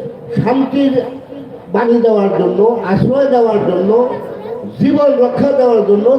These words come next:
দুনিয়া এবং আখেরাতে আল্লাহ, আল্লাহ রসুলের মহব্বত সৃষ্টি করার জন্য, আল্লাহ তাআলাকে পাওয়ার জন্য এই মহাপবিত্র ওরস শরীফ দুই হাজার ছাব্বিশের দাওয়াত আপনাদের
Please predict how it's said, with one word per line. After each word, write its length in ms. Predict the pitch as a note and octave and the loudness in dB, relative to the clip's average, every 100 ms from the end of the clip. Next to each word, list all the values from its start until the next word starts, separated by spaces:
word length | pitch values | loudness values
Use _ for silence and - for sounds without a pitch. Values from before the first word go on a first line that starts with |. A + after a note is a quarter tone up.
| - | 2
দুনিয়া 320 | A3+ A#3 A3+ | 2 4 2
এবং 320 | G3+ G3+ A3+ | 2 0 0
আখেরাতে 760 | G#3+ A3 A3+ A#3+ G#3+ G#3 G#3+ B3 A#3 - - G#3 | 0 2 2 2 0 2 2 2 -4 -10 -12 -6
আল্লাহ, 240 | G#3+ C4 C#4+ | -2 0 2
আল্লাহ 260 | C#4 C4+ | 2 2
রসুলের 640 | B3+ B3+ - - D4+ C#4+ C4 | 2 2 2 2 2 2 2
মহব্বত 400 | B3 C#4 D4+ C4 - | 0 0 0 0 0
সৃষ্টি 300 | - A#3 A3+ | -2 0 2
করার 320 | G3+ F#3+ F#3 | 2 2 0
জন্য, 420 | F#3 F#3 G#3 B3 C4+ - - - | 0 0 0 0 -2 -10 -16 -4
আল্লাহ 260 | G#3+ C4 D4+ | 0 0 0
তাআলাকে 480 | D4+ D4+ C4+ B3+ A#3+ B3 | 0 0 0 2 2 2
পাওয়ার 300 | A#3 A#3 G3+ G3+ | 2 2 2 0
জন্য 200 | G3+ A#3+ B3+ | 2 0 4
এই 160 | G3+ | 2
মহাপবিত্র 720 | G3 F3+ B3 A#3 G#3+ G#3 - G3+ | 2 0 2 2 2 0 0 2
ওরস 340 | F3+ F#3+ F3+ | 2 0 2
শরীফ 200 | G3+ A#3+ | 2 2
দুই 220 | G3 F#3 | 0 2
হাজার 320 | F3+ F3 F3 E3 - - - - | 2 2 0 -2 -6 -12 -14 -4
ছাব্বিশের 680 | A3 A#3+ - - - C5 - | -2 0 0 0 2 0 0
দাওয়াত 460 | A#3 A3 G#3+ - G3+ | 0 2 0 -2 -2
আপনাদের 420 | F#3 F#3 E3+ E3 | 0 0 0 0